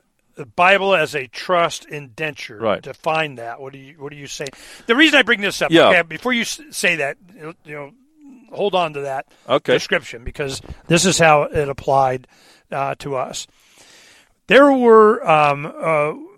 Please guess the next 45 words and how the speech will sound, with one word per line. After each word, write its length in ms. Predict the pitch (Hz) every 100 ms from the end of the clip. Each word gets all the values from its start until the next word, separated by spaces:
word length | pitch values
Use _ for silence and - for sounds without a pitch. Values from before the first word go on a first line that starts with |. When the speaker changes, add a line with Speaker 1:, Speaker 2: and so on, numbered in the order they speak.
| _
Speaker 1:
we, 160 | - 277
of 80 | 254
course, 440 | 220 196 156 - _ _
you 60 | 254
know, 140 | 202
libertarian 1300 | 185 190 185 185 175 175 165 165 165 165 160 156 165
activists, 560 | 151 160 - 151 151
so, 420 | 147 - 165 156 160
of 80 |
course, 240 | - 170 -
we 80 | 151
know 180 | 147
a 20 | 139
lot 360 | 135 135 139 - _
of 80 | -
people 240 | 151 156 151
that 80 |
identify 520 | 139 135 131 123 131 127
as 360 | 277 135 131
libertarian. 720 | 135 127 127 190 160 127 254 _ _ _ _
When 180 | 175 233
you 140 | 269
get 320 | 202 214 190 -
into 680 | 165 165 156 _ _ - 156
political 460 | 156 170 214 190 147
stuff, 320 | - 151 160
well, 280 | 226 214 190 _ _
they're 260 | - 196 190
Libertarian 600 | 156 160 - 151 151 139
Party 480 | - 156 143 131 120 _ _ 139
guys, 360 | 131 117 123
they're 200 | 139 139
activists. 440 | 160 143 - 147 147
A 40 |
lot 120 | 214
of 60 | 180
times 220 | 143 135
they 80 | 139
just 200 | 135 -
want 180 | 135 131
to 40 |
be 100 | 123
left 280 | 120 113 -
alone, 340 | 117 120 113
and 240 | 113 110